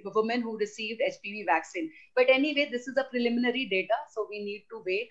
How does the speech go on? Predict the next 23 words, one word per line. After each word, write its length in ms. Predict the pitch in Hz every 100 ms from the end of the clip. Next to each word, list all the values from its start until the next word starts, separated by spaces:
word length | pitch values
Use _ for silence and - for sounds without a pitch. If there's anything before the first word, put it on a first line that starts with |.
| 196
and, 100 | 196
uh, 300 | 196 - 190
there 160 | 190 196
are 140 | 202
no 140 | 208 220
recommendation 760 | 196 196 190 185 185 185 208 202
to 120 | 202 190
give 100 | 208
vaccine 420 | 180 175 - 190
to 80 | 185 160
these 180 | 180 -
kind 160 | 165 160
of 140 | 165
patients. 520 | - 151 - 254 - _ - _ _ - _ _ _ _ _ _ _ _
Uh, 240 | 202 202 208
my 140 | 226 247
next 360 | 247 294 -
question 460 | 294 277 - 320 311
is, 280 | 269 277 277
uh, 160 | 233 226
to 140 | 262
Doctor 320 | 240 226 269
Jyoti. 520 | 220 214 202 262 294